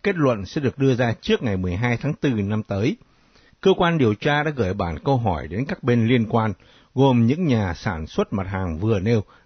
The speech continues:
tại Canada và các nhà sản xuất nước ngoài cùng với nhà cầm quyền ba nước Việt Nam, Trung Cộng và Nam Hàn. Hạn cuối cho các bên liên quan nộp bản trả lời là ngày hai mươi mốt tháng mười hai năm nay.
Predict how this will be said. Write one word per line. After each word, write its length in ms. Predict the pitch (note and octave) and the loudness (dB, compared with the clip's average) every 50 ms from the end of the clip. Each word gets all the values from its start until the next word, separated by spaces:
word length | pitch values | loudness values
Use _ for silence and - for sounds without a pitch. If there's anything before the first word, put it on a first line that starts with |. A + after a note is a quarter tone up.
| _ _ | _ _
tại 220 | - A#2+ G2 E2+ | -6 -6 -6 -6
Canada 560 | - _ - A#2 A#2 A2+ A2 A2+ A2 G#2 F2 - _ _ _ _ _ | -8 _ -4 -2 -2 0 0 0 0 0 -2 -4 _ _ _ _ _
và 120 | - G#2+ G2+ | -4 -4 -2
các 200 | - A#3 A#3+ E3+ | -2 -2 -2 0
nhà 200 | B2 G#2+ G2 F2+ | 0 0 0 -2
sản 340 | - - G#2+ F2 D#2 D#2 | -4 -6 -6 -6 -6 -10
xuất 200 | - - E3+ G3 | -6 -4 -2 -2
nước 120 | G3 G#3 F#3 | 0 -2 0
ngoài 240 | D3 A#2+ G2 E2+ D#2+ - _ | 0 0 0 0 -2 -6 _
cùng 200 | - B2 G#2+ F#2+ | -2 0 0 2
với 100 | G2 B2+ | 0 0
nhà 100 | D3+ D3+ | 0 -2
cầm 220 | - - G#2 G2+ F2+ | -2 -2 -4 -4 -2
quyền 320 | - A2 G2+ F2+ F#2 G2+ | -2 -2 -2 -2 -4 -2
ba 200 | A2 A#2 A#2+ A#2+ | 0 0 2 2
nước 160 | A#2+ B2+ D#3 F#3 - - - - _ _ _ | 2 2 2 0 -2 -8 -20 -20 _ _ _
Việt 280 | G2+ G#2 G#2 F#2+ - G2+ | -4 -4 -4 -2 -2 -2
Nam, 280 | G#2+ B2 C3 B2 G2 - - _ _ | 0 0 0 0 -2 -6 -10 _ _
Trung 200 | - C#3 B2 A2 | 0 0 0 2
Cộng 180 | A2 A#2+ F#2 - - - - _ _ _ - | 0 -2 -4 -4 -8 -16 -20 _ _ _ -2
và 280 | A2 A2 G#2 F#2 E2+ E2+ | 0 0 0 0 -2 -2
Nam 240 | F2 G2 A2 G#2+ G#2+ | -2 -2 -2 -2 -2
Hàn. 180 | A2 G#2 F#2 - - _ _ _ _ _ _ _ _ _ _ | -2 -2 -2 -4 -8 _ _ _ _ _ _ _ _ _ _
Hạn 240 | - D3+ C#3 C3 A#2+ - | -4 -4 -2 -2 -2 0
cuối 240 | - C3 D3 G3 A#3 - | 2 2 2 2 2 0
cho 100 | A#3+ - | -2 -2
các 180 | - G3+ G3+ | -2 -2 -2
bên 380 | D3+ C#3 C3+ C#3 C#3 C3+ C3+ C3 | 0 0 2 2 4 4 4 4
liên 220 | C3+ C#3+ C3 C3 | 4 2 2 0
quan 320 | - C3+ B2 B2 A#2 A2 A2+ | 0 0 0 2 2 2 2
nộp 200 | A2+ G2+ - - | 2 0 0 -2
bản 280 | G2+ F2+ D#2+ E2 E2 - | -6 -6 -6 -6 -8 -6
trả 120 | - F#2+ | -6 -4
lời 220 | F2+ F#2+ G2+ F#2+ D#2 - - - _ _ _ _ _ _ | -2 -2 -2 -2 -4 -6 -12 -20 _ _ _ _ _ _
là 160 | - A2 A2 | -2 -2 0
ngày 260 | A2 A2+ A2+ G#2 F#2+ F2+ E2+ - | 0 2 0 0 -2 -4 -6 -4
hai 160 | - A#2+ A#2+ | -2 0 2
mươi 120 | A#2+ B2 | 4 4
mốt 160 | B2 C3 E3 - | 4 4 4 2
tháng 120 | - F3+ | 0 -2
mười 100 | C3+ G2 | -2 0
hai 240 | E2+ G#2 G#2+ G#2 F2 - - | 0 0 -2 -2 -2 -4 -6
năm 180 | G#2+ G#2+ G#2+ G#2+ | -4 -2 0 0
nay. 120 | A2 G#2 | 0 0